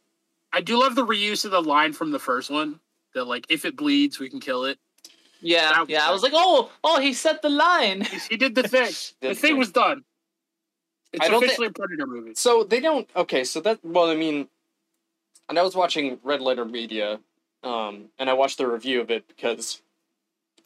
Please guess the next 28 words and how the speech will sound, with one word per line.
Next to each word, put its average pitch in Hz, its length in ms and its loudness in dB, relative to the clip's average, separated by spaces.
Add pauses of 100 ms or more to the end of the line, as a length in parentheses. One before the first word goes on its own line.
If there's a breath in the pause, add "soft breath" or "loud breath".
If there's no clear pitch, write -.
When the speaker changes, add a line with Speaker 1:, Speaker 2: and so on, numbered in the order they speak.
(140)
Speaker 3:
I've 143 260 2
waited 143 320 4
an 139 40 2
entire 135 500 0
week 123 300 -4
to 123 100 -4
review 117 300 -6
this 117 200 -10
movie, 113 460 -6 (500 soft breath)
uh, 117 240 4
and 123 80 -2
I 135 80 4
already 135 200 2
have 131 160 2
my 123 100 0
review 117 360 -4
here, 113 500 -6 (400)
and 120 80 -4
I - 20 0
was 113 100 -4
like, 117 120 -6
"Screw 165 300 0
it, 160 140 0
I'll 131 120 0
just 135 180 -8
watch 131 200 0
another 123 280 -4
review." 127 480 -6